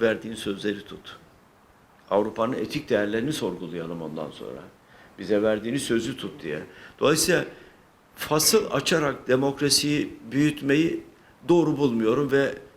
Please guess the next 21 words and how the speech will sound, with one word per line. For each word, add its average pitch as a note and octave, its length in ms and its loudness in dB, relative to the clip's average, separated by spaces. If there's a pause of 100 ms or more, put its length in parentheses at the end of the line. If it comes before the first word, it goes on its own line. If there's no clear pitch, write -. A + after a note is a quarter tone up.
(160)
kendi D3+ 280 2
ülkeme B2 420 2
de C#3 60 4
yakıştırmıyorum. G2 880 -2 (560)
Bu F3+ 160 4
benim E3+ 360 2
irademle C3+ 520 4
olmalı. G2 500 -2 (340)
Demokrasiyi B2+ 680 0
bu A2 100 -2
ülkeye G2 320 -2
getirmek. F2+ 520 -8
Yani A2+ 220 0 (360)
üçüncü D#3+ 400 0
sınıf C3 340 -2
bir G#2+ 180 -4
demokrasiyi A#2 680 0
değil, C3 280 2 (340)
birinci E3 320 4
sınıf A2+ 360 -2
demokrasiyi. G2+ 680 -2